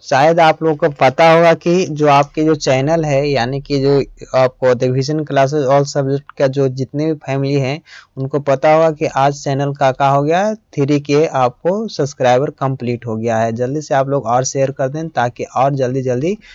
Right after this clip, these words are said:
सब्सक्राइबर बढ़ते रहे। चलिए आप लोग को थ्री के यानी कि तीन हजार सब्सक्राइबर होने की खुशी के लिए आपको thank you बोला जाता है।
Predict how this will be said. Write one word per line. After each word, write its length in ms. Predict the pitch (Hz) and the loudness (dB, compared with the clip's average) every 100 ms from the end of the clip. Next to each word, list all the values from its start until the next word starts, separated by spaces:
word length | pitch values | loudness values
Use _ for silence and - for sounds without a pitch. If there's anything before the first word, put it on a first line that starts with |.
| _ | _
सब्सक्राइबर 680 | - 143 - 131 123 156 226 | -8 -8 -2 2 2 2 0
बढ़ते 460 | 165 180 156 127 117 | -2 -6 -4 -2 0
रहे। 400 | 107 113 107 90 _ _ _ | 0 -2 -4 -8 _ _ _
चलिए 320 | 147 147 185 - _ _ _ _ - | -2 -2 -2 -6 _ _ _ _ -2
आप 200 | 127 135 | 0 0
लोग 160 | 143 | -2
को 240 | 147 180 233 - | 0 -2 -2 -4
थ्री 240 | 139 151 | 0 0
के 140 | 147 151 | 0 0
यानी 420 | 151 135 135 143 | 2 2 0 -4
कि 320 | 147 175 226 _ - | -4 -4 -6 _ -6
तीन 180 | 147 151 | -4 -2
हजार 300 | 147 147 143 | 2 2 2
सब्सक्राइबर 600 | 143 139 135 127 135 156 | -2 -6 0 2 4 2
होने 380 | 143 131 127 147 | 0 -2 -4 -4
की 120 | 143 | -6
खुशी 400 | 147 131 123 143 | -6 -12 -8 -8
के 140 | 143 | -4
लिए 180 | 139 139 | -2 -2
आपको 420 | 143 113 - 160 | 0 -2 -4 -10
thank 360 | 175 - 127 110 | -10 -8 -8 -6
you 160 | 127 117 | -8 -8
बोला 220 | 113 110 | -6 -6
जाता 320 | 107 104 107 | -6 -8 -8
है। 500 | 104 110 101 92 | -6 -6 -6 -10